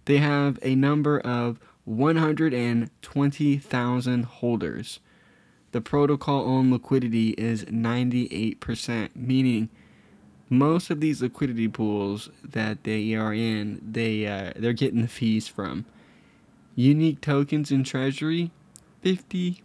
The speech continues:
plus. That means these guys have a wide, wide, wide basket of cryptocurrencies in their treasury,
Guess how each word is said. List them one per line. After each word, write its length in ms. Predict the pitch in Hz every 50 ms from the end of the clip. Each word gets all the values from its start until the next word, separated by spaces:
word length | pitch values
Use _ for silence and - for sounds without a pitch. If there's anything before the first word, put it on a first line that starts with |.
| _ -
plus. 640 | - - - 147 143 135 101 - - - - - - _ _ _
That 140 | 156 160 170
means 240 | 185 180 165 147
these 160 | - 165 151 143
guys 320 | 160 147 139 139 135 -
have 280 | - 131 127 123 120 -
a 140 | 95 113 113
wide, 760 | 110 107 107 110 123 135 135 131 127 117 110 107 104 - -
wide, 600 | 104 107 110 117 120 123 123 117 113 107 104 - - -
wide 580 | - - 110 127 135 127 120 110 98 - - -
basket 540 | 107 113 110 110 110 - - 110 101 - - - - - - - - _ -
of 180 | 110 107 -
cryptocurrencies 1000 | - - 135 - - 117 113 113 - 123 117 113 113 113 - 107 113 110 107 101 -
in 240 | - 117 117 113 113
their 140 | 110 110
treasury, 680 | - - 123 113 110 110 107 - 107 110 113 110 107